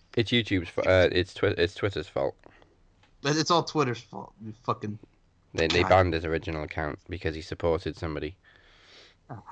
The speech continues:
Speaker 2: Y-, you see, here's the thing, 'cause Butcher, but our, our, our brother the Butcher, the Butcher is very outspoken, obviously, but still, that at least he was in the right for, because that guy was a fucking pissant, and he deserved everything he got,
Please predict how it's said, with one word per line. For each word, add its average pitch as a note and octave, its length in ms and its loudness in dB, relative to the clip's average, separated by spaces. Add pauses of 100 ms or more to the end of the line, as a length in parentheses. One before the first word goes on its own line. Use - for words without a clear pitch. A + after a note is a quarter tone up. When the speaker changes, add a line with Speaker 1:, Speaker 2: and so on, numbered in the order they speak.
(320)
Speaker 2:
Y-, - 60 -14 (160)
you E4 140 4
see, G#4+ 240 2
here's G4 160 0
the D#4+ 100 -6
thing, F#3 220 -4
'cause D#3 160 -2
Butcher, A#3+ 440 -2 (240)
but A#3 120 4
our, G#3+ 220 2
our, F#3 340 0
our F3+ 120 2
brother E3+ 280 0
the D3 100 -4
Butcher, B2+ 320 -2
the B2 120 -6
Butcher E3 420 0
is A#2 100 -2
very B2+ 360 0
outspoken, A2+ 760 -4
obviously, A2 560 0 (340)
but D#3+ 160 4
still, C3 360 0 (100)
that B3 180 0
at - 80 -4
least G3+ 220 0
he F3+ 100 -8
was C#3+ 160 -8
in C3+ 100 -6
the A2+ 80 -8
right B2+ 300 -4
for, A2 240 -14
because A#2 280 -10
that D#3+ 180 -8
guy C3 200 -8
was G#2+ 120 -8
a G#2 80 -12
fucking A#2 400 -6
pissant, C#3+ 400 -10
and A2 100 -12
he B2 140 0
deserved A#2 400 2
everything A2 360 0
he G#2 100 -2
got, C3+ 360 0